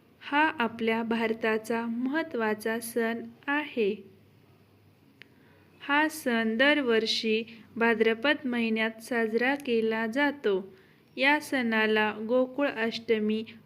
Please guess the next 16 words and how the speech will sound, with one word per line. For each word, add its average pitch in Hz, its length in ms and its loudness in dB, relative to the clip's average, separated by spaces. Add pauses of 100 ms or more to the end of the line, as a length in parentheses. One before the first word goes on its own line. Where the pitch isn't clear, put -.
असे 262 420 0
देखील 226 600 0 (160)
म्हणतात. 285 520 -2 (1800)
हा 285 260 4
सण 220 540 0
भगवान 220 540 0
श्रीकृष्णांचा 233 1120 -2 (520)
जन्मदिवस 233 880 0
आहे. 269 560 -2 (460)
भगवान 220 540 0
श्रीकृष्ण 226 920 0
हे 226 260 0
माता 220 640 -2
देवकी 226 600 0
व 226 240 2 (140)
पिता 220 460 0